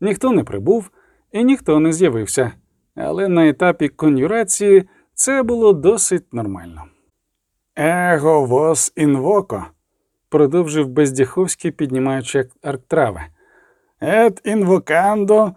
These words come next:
vos conjure, per eum qui obediunt omnes creatura, et per hoc nomen ineffabile,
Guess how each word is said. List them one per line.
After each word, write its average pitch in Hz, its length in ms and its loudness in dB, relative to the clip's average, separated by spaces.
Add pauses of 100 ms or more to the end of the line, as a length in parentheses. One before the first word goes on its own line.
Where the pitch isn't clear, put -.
(100)
vos 175 260 -2 (100)
conjure, 160 540 2 (300)
per 127 320 -2
eum 170 600 0
qui 160 540 -4 (120)
obediunt 156 920 0
omnes 165 640 0 (100)
creatura, 175 640 2 (380)
et 160 360 0
per 175 160 0 (160)
hoc 220 300 0
nomen 220 680 2
ineffabile, 190 800 -2